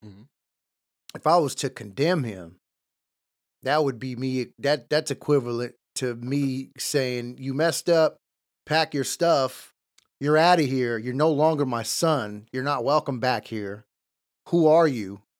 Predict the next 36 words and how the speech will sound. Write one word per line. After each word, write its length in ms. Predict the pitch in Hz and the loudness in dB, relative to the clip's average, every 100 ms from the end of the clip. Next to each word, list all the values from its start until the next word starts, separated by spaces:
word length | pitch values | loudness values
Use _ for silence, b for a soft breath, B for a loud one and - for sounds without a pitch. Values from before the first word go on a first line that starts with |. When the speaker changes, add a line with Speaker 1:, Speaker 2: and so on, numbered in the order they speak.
| - | -6
Speaker 2:
Why 180 | 120 | 0
are 100 | 151 | 0
you 80 | 139 | 0
still 280 | 127 139 131 | -4 -2 -2
here 160 | 123 123 | -2 -6
in 80 | 117 | -6
my 120 | 101 | -8
house?" 360 | 98 - - 113 | -10 -14 -12 -10
Speaker 1:
Right. 260 | 127 120 - _ _ _ | -8 -10 -16 _ _ _
Speaker 2:
That's, 300 | 139 131 - - _ | -2 -2 -6 -12 _
that's 340 | 160 208 220 - | 2 2 0 -8
con-, 680 | - - 165 151 123 113 - _ | -4 0 0 0 -8 -16 -20 _
<laughs> 120 | - | -10
condemnation. 1080 | - 196 185 151 147 139 160 151 - 98 107 | 0 4 4 4 2 4 2 2 -4 -8 -12
Speaker 1:
Right. 280 | 123 127 117 B _ | -10 -10 -10 B _
Speaker 2:
That, 300 | 143 175 147 | 2 2 2
that 220 | 151 180 | 4 6
is, 280 | 190 170 143 - _ _ _ | 6 4 0 -12 _ _ _
that 280 | 127 151 170 | -2 2 4
is 100 | 180 | 4
how 100 | 151 | 2
you 180 | 160 139 | 0 2
have 180 | 139 131 | 0 -2
to 60 | 127 | 0
look 240 | 151 156 | 0 0
at 140 | 120 | -2
that, 220 | 110 98 - | -2 -6 -8
because 220 | 117 117 | -8 -8
God 300 | 107 143 165 | 0 0 2
don't 180 | 143 120 | -2 -4
do, 280 | 139 131 - _ | -6 -6 -10 _
God's 240 | 147 151 147 | 0 0 0
not 140 | 151 | -4
doing 220 | 123 127 117 | -4 -4 -4
that 180 | 101 | -6
to 100 | - | -10